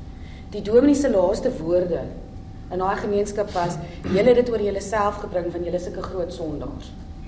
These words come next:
So moenie kom mou oor die, oor die droogte nie." Weet julle dat amper halfte van daai boere die geweer op hulle self getrek het nadat hulle hulle animals,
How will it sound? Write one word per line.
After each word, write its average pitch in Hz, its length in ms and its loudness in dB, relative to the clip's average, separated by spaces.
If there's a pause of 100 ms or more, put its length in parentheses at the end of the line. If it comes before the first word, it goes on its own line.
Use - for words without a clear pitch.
(140)
So - 160 -2
moenie 202 260 2
kom 208 180 2
mou 185 320 0
oor 180 220 0
die, 165 260 -4 (180)
oor 202 100 0
die 190 120 -2
droogte 165 420 -2
nie." 143 200 -10 (1120)
Weet 240 180 6
julle 311 180 2
dat 262 160 0 (140)
amper 277 380 0
halfte 202 360 -2
van 240 180 -6
daai 202 260 -2
boere 190 380 -6 (1300)
die 208 100 -6
geweer 220 300 6
op 269 80 -2
hulle 254 100 2
self 240 320 -2
getrek 208 400 -2
het 208 80 -8
nadat 190 320 -2
hulle 202 200 -2
hulle 180 260 -4
animals, 180 460 -6